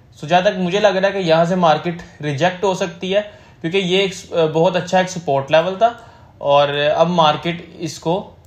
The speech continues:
रेजिस्टेंस लेवल बना सकती है। और आने वाले वीक की जो मूवमेंट होगी उसमें यह है कि मार्केट शायद, अ, इसी जोन में मूव करे। बाकी जो भी इसकी लेटेस्ट अपडेट होगी वो आपको Telegram चैनल पर अपडेट कर दिया जाएगा। यूएसडी जेपीवाई को देख लेते हैं।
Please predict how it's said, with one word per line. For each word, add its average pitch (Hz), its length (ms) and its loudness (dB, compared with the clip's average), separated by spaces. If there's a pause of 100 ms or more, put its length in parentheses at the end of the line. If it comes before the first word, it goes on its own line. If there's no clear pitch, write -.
(120)
रेजिस्टेंस 175 640 -2
लेवल 139 300 4
बना 135 260 -2
सकती 120 400 -14
है। 123 160 -14 (360)
और 151 80 2
आने 156 240 2
वाले 185 380 2
वीक 165 380 -2
की 185 100 -4
जो 180 100 -2
मूवमेंट 175 360 0
होगी 170 240 -2
उसमें 180 200 -6
यह 175 100 -2
है 175 60 -2
कि 175 100 -6
मार्केट 151 440 0
शायद, 165 240 2
अ, - 800 -8
इसी 180 220 -2
जोन 143 300 0
में 147 140 -4
मूव 135 220 -2 (100)
करे। 123 260 -8 (220)
बाकी 151 280 2
जो 180 180 2
भी 190 80 -2
इसकी 202 200 -6
लेटेस्ट 170 320 -2
अपडेट 165 260 -2
होगी 160 160 -2
वो 165 100 0
आपको 165 160 -2
Telegram 147 380 -2
चैनल 143 200 -2
पर 156 100 -2
अपडेट 139 320 -4
कर 139 80 -2
दिया 151 220 -4
जाएगा। 185 380 0 (220)
यूएसडी 170 340 0
जेपीवाई 180 420 2
को 202 120 -6
देख 185 200 -2
लेते 180 200 -4
हैं। 196 180 -6